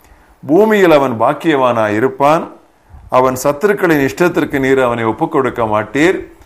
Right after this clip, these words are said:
படுக்கையின் மேல் வியாதியாய் கிடக்கிற அவனை கர்த்தர் தாங்குவார், அவனுடைய வியாதியிலே அவன் படுக்கை முழுவதையும் மாற்றி போடுவீர்."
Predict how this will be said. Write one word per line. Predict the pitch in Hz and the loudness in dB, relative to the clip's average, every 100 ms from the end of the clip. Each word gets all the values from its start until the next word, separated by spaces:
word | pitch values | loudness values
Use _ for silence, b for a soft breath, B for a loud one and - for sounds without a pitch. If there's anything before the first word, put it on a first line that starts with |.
| b b - | b b -18
படுக்கையின் | 95 107 135 - 147 147 | -8 -6 -6 -2 0 0
மேல் | 151 151 160 117 | 0 0 0 0
வியாதியாய் | 135 147 151 143 | 2 2 2 2
கிடக்கிற | 143 135 139 139 139 139 131 | 0 -4 -4 -4 -2 2 2
அவனை | 123 131 131 135 | 2 -2 -2 -4
கர்த்தர் | 113 - 135 120 | -6 -6 -6 -4
தாங்குவார், | 120 117 113 110 107 98 82 - _ _ _ _ b b b | -2 -2 -2 -2 0 0 -4 -14 _ _ _ _ b b b
அவனுடைய | - 123 135 123 120 120 | -4 -2 0 0 -2 0
வியாதியிலே | 131 139 180 175 143 120 107 - b b b | 0 2 2 0 0 0 -2 -6 b b b
அவன் | - 101 104 | -10 -8 -8
படுக்கை | 98 120 135 135 127 | -4 -2 -2 -2 -4
முழுவதையும் | 117 123 139 135 131 127 123 117 104 87 _ _ | -2 0 2 2 2 0 -2 -4 -6 -12 _ _
மாற்றி | 90 98 120 120 123 | -10 -4 -2 -4 -8
போடுவீர்." | 113 107 101 98 95 87 | -4 -2 -2 -2 -4 -8